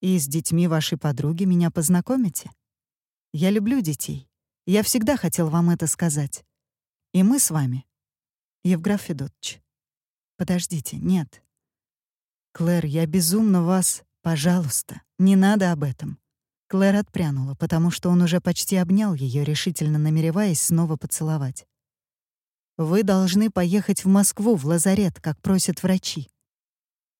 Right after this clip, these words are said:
"Клэр, я не могу. Я не в силах расстаться с вами. Я вас". "Молчите!" Она подняла руку, запрещая ему продолжать.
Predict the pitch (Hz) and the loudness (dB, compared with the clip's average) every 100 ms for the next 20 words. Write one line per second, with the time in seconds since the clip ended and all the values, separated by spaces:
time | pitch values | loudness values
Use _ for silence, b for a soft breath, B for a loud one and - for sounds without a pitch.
0 | _ _ 147 160 131 123 147 165 175 180 | _ _ -10 -8 -8 -6 -4 -2 0 -2
1 | 143 156 - _ _ _ _ _ _ 170 | -4 -8 -10 _ _ _ _ _ _ -2
2 | 190 208 208 - 254 175 135 175 170 - | 2 2 0 -2 -2 -2 -2 -4 -2 -4
3 | 160 - 151 - 165 147 131 143 180 180 | -6 -6 -6 -4 -2 -2 -2 -2 -2 0
4 | 180 - - _ _ _ _ _ _ 180 | -2 -4 -12 _ _ _ _ _ _ 4
5 | 214 214 - 269 277 - 139 - _ _ | 4 4 2 2 0 -2 -4 -8 _ _
6 | _ - 165 165 160 156 170 170 180 156 | _ -2 0 2 0 0 2 2 0 -2
7 | 143 139 - 165 - 170 143 139 156 147 | -4 -2 -2 -4 -2 -2 0 0 -2 -4
8 | 156 151 156 143 131 - | -4 -4 -4 -4 -8 -10